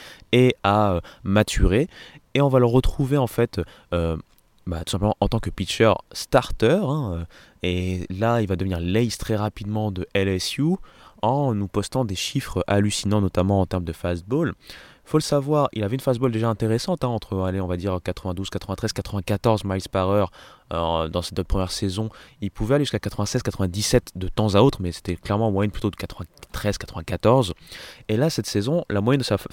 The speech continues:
euh, balle rapide, attention, c'est quatre-vingt-dix-huit miles par heure. Sachant que c'est sa principale arme. Euh, il a beaucoup, euh, retiré surprise des joueurs juste sur sa balle rapide, faut le savoir. Il a aussi réussi plusieurs fois à dépasser les cent miles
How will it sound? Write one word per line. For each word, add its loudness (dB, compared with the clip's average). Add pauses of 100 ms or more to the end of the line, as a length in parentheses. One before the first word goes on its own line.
(120)
euh, 2
balle 0
rapide, 0
attention, -4
c'est -4
quatre-vingt-dix-huit -4
miles -2
par -2
heure. -4 (340)
Sachant 0
que -4
c'est -6
sa -2
principale 4 (140)
arme. 2 (160)
Euh, 0 (360)
il 2
a 6
beaucoup, 4 (100)
euh, 0 (440)
retiré 2
surprise -4
des 0
joueurs 2
juste 0
sur 2
sa 0
balle 4
rapide, 0 (160)
faut -2
le -6
savoir. -4 (1200)
Il 4
a 6
aussi 2
réussi 0
plusieurs -2
fois 2
à 0
dépasser 0
les 0
cent -6
miles -2